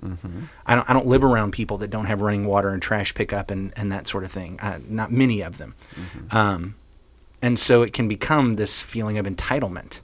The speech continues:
Speaker 1: Mm-hmm.
Speaker 2: Well, that's not a blessing from God. That's just where our world is right now here in America, instead of being thankful. But those are blessings.
Speaker 1: Sometimes blessings are in an attitude. Uh, I got to meet a, a, a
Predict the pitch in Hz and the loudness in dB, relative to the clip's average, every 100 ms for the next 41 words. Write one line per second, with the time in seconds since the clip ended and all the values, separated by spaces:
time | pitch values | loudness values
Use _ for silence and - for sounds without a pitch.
0 | - 90 90 - 123 147 147 127 101 110 | -16 -14 -14 -4 2 4 6 6 6 2
1 | 104 107 95 101 139 170 120 151 - - | 0 -2 -4 -2 4 6 6 2 0 0
2 | - 117 104 98 98 101 104 147 131 90 | 2 2 2 2 -2 -2 0 0 0 -4
3 | 95 98 92 113 101 92 92 - - - | -4 -4 -4 -2 -2 -2 -6 -8 -10 -14
4 | - - - - - - 127 113 110 98 | -16 -20 -20 -20 -20 -4 0 2 2 2
5 | 104 104 95 - 190 - - 113 120 107 | 0 -2 -2 0 0 -2 -6 -2 0 0
6 | 101 110 123 - 113 - - - - - | 0 0 -2 -6 -10 -14 -16 -18 -18 -18
7 | - - - - - - - - 101 92 | -20 -20 -20 -20 -20 -20 -14 -6 -6 -2
8 | 98 101 107 107 - 110 104 104 104 - | -4 0 2 2 2 0 0 0 0 -2
9 | 101 98 - 85 80 - - - - - | -4 -4 -4 -4 -4 -8 -16 -20 -20 -6
10 | 98 101 98 - 107 - - 107 101 95 | -2 -2 -2 0 0 0 -4 0 2 2
11 | - 113 - - | 0 -4 -4 -8